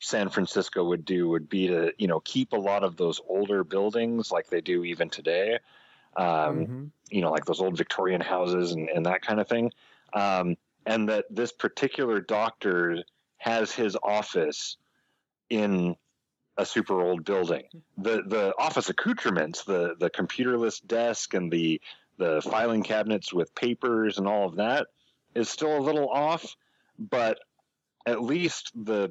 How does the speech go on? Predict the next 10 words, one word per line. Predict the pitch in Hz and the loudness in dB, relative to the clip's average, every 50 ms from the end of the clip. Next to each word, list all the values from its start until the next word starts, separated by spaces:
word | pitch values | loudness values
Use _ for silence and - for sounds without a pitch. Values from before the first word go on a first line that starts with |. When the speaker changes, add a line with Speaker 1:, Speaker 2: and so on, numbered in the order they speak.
| 82 - - | -4 -6 -2
Speaker 1:
building | 139 151 165 165 151 160 151 143 135 | 0 0 0 2 2 2 0 2 2
that | 120 113 98 | 0 0 0
they're | 110 104 98 | 0 0 0
in, | 95 - 135 131 123 107 95 90 87 85 82 - | 0 0 0 0 2 2 2 0 0 -2 0 0
I | 90 90 | 0 0
could | - - 87 | 0 -2 -4
get. | - - 113 139 - _ _ _ _ _ _ _ _ _ _ _ _ _ _ _ _ | -2 -2 -2 -2 -4 _ _ _ _ _ _ _ _ _ _ _ _ _ _ _ _
And | - 101 101 98 | -2 0 2 4
if | 95 90 - - - | 2 2 2 0 0
it's, | 87 82 - - - - - - | 0 0 -2 -4 -6 -6 -8 -10